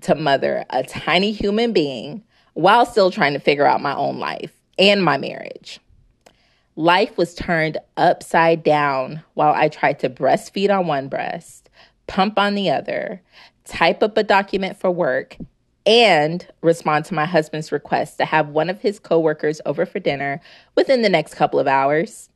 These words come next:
Did I mention that the house had not been properly cleaned in a solid three weeks? If only I could motion for a timeout or maybe a pause.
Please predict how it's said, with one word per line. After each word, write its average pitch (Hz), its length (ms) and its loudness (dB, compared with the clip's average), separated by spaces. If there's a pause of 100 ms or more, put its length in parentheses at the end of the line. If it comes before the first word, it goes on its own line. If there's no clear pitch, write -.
(1200)
Did 196 140 4
I 311 140 4
mention 226 560 0
that 165 160 2
the - 80 -2
house - 420 -2
had 196 160 -4
not 196 260 -2
been 185 160 -2
properly 190 400 -2
cleaned 190 460 -6
in 143 140 -6
a 131 80 -8
solid 180 800 0
three 180 220 0
weeks? - 760 -6 (1500)
If 160 220 0
only 214 420 0
I 156 100 0
could 151 160 -6
motion 156 480 -4
for 143 280 -2
a 143 80 -6
timeout - 1000 -12 (560)
or 180 140 6
maybe 220 360 2
a 143 100 2
pause. - 920 -10